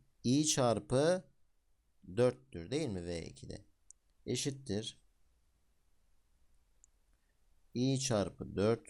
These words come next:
O da eşittir. İ'miz eksi iki idi çarpı dört. O da eşittir. Bakın burası eksi dört volttu. Eksi sekiz volt. V üç ise sevgili arkadaşlar I çarpı bakın altı. Neden? Çünkü ohm kanununa göre,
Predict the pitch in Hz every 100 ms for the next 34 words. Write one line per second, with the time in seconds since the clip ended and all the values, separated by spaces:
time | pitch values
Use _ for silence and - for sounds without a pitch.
0 | - 113 113 107 - - - 117 - -
1 | _ _ _ _ 113 120 120 123 - -
2 | 104 - 113 107 - 113 90 - 101 95
3 | - 71 - 101 113 117 _ - 107 101
4 | - - - 127 - - _ _ - 104
5 | 113 107 107 101 - 101 - 107 107 -
6 | 151 - - 117 127 _ - 104 101 -
7 | 113 - 95 92 110 113 - - 76 67
8 | - - - _ _ _ - - - -
9 | - _ - 104 127 135 123 170 - 107
10 | - 107 87 - 90 92 110 135 135 135
11 | - 147 - - 143 170 - 131 101 -
12 | 117 127 123 117 135 - - 98 104 -
13 | - 107 87 - - - _ - 120 113
14 | 135 135 127 107 - 127 120 113 101 95
15 | 98 120 113 123